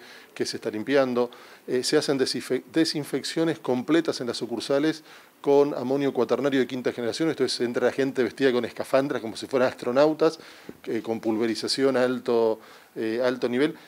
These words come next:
y son productos especialmente diseñados que son inocuos para los alimentos, pero desinfectan, eh, el lugar. Las recomendaciones de los organismos es distanciamiento social, la barrera protectora, contactos menores a, eh, los quince minutos,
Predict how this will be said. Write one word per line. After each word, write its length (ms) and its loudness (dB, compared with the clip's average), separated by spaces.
y 60 -10
son 120 -4
productos 380 -2
especialmente 720 -2
diseñados 500 -2
que 120 -14
son 160 -6
inocuos 320 -2
para 160 -2
los 160 -4
alimentos, 360 0
pero 160 -2
desinfectan, 720 -2
eh, 160 -8
el 160 -2
lugar. 280 -2
Las 140 -2
recomendaciones 720 -2
de 60 0
los 160 -4
organismos 480 -4
es 260 -2
distanciamiento 760 -4
social, 500 -4
la 100 -4
barrera 280 2
protectora, 760 0
contactos 540 -2
menores 480 0
a, 220 0
eh, 280 -4
los 140 -6
quince 380 -6
minutos, 480 -2